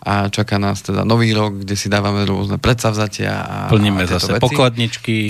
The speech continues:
Speaker 1: Áno, a otvárame <laughs> pokladničky.
Speaker 2: Aj otvárame, rozbijame prasiatka, chuda-, chudence.
Speaker 1: A tým pádom, e, v závere roka ešte ľudia sa snažia nejako stihnúť to,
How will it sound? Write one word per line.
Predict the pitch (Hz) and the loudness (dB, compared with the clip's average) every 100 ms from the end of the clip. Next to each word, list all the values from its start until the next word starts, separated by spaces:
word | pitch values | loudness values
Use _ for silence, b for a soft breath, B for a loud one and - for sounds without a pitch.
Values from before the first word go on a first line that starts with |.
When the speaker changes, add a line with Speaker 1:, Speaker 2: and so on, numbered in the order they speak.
| 110 | -4
Speaker 1:
Áno, | 101 107 104 104 | -2 -2 -2 -4
a | - 107 104 104 | -4 -2 -2 -2
otvárame | 92 117 117 117 120 123 | -2 0 2 4 2 2
<laughs> | |
pokladničky. | 120 - - 135 131 120 - - | 0 -2 -2 0 0 -2 -8 -4
Speaker 2:
Aj | - 110 | 0 0
otvárame, | 107 110 113 120 120 117 117 117 | 0 0 2 2 2 0 -2 -2
rozbijame | 107 120 107 120 117 113 | 0 0 2 0 0 0
prasiatka, | 107 110 - 113 - 107 | -2 -2 -2 -2 -4 -6
chuda-, | - 107 104 104 | -4 -4 -2 -4
chudence. | - 107 107 101 | -4 -2 -2 -2
Speaker 1:
A | 101 101 - - - _ _ _ _ _ | -2 -2 -8 -20 -20 _ _ _ _ _
tým | 160 151 | -2 0
pádom, | 143 135 | 0 0
e, | 127 117 123 120 120 | -2 0 0 0 -4
v | 120 110 | -6 0
závere | 123 127 113 | 0 2 -2
roka | 107 110 113 110 | -2 -2 -2 -2
ešte | - - 107 | -2 -4 -4
ľudia | 107 104 | -2 -2
sa | 104 104 - 107 | -4 -6 -4 -4
snažia | 101 110 104 101 | -2 -2 0 0
nejako | 101 101 | -2 -2
stihnúť | 101 - 107 101 98 98 | -6 -2 0 0 -2 -4
to, | - | -2